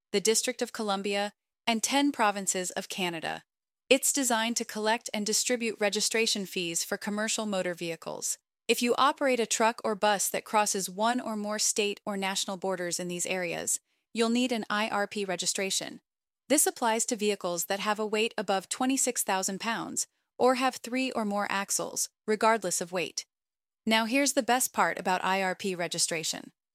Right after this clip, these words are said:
Once you provide proof of your vehicle's weight and size by providing a copy of your vehicle's title or registration,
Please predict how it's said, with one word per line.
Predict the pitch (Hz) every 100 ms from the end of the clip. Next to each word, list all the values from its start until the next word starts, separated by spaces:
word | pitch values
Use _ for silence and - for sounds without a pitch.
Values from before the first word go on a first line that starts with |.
| _ -
Once | 240 285 311
you | 311
provide | 277 233 226 226
proof | - 226 220
of | 190
your | 185
vehicle's | 175 220 220 214 196
weight | 196 214 -
and | 196
size | 185 196 175 170
by | - 190
providing | 214 202 202 208 202
a |
copy | 180 - 247 269
of | 240
your | 196
vehicle's | 180 214 220 190 180
title | - 226 226 240 -
or | 208 214
registration, | 196 190 - 254 269 - -